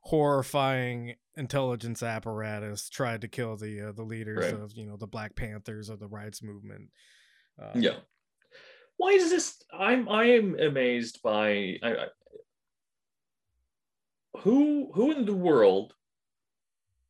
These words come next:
Speaker 2: expects that you can give weapons and clandestine power to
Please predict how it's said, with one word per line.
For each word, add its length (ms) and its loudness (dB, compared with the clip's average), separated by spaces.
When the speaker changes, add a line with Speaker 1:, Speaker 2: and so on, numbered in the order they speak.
Speaker 2:
expects 840 0
that 160 -4
you 180 -4
can 320 -6
give 540 0
weapons 720 6
and 240 0
clandestine 680 2
power 680 8
to 540 -2